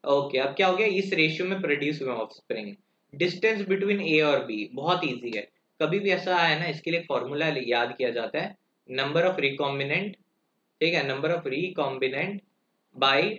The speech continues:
total offspring by total into सौ। चल जल्दी से निकाल दे, निकलेगा?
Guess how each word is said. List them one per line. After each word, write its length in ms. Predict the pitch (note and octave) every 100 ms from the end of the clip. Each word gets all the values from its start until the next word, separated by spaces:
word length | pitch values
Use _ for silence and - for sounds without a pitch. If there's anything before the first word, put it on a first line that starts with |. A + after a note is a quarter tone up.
| - D3+
total 340 | C#3+ F3 E3
offspring 540 | C#3 - - D3+ F#3 G#3 - _ _ _ _ _
by 120 | B2+ D#3 D#3+
total 360 | D3+ C#3 F#3+ E3+
into 260 | D3 E3+
सौ। 220 | - C3 G#2 G2+ _ _ _ _ _
चल 180 | D#3+ B2+
जल्दी 280 | E3 G3 G3+
से 160 | F#3+
निकाल 320 | E3 C#3 B2+ A#2
दे, 160 | A#2
निकलेगा? 460 | B2 C#3+ F#3+ A3+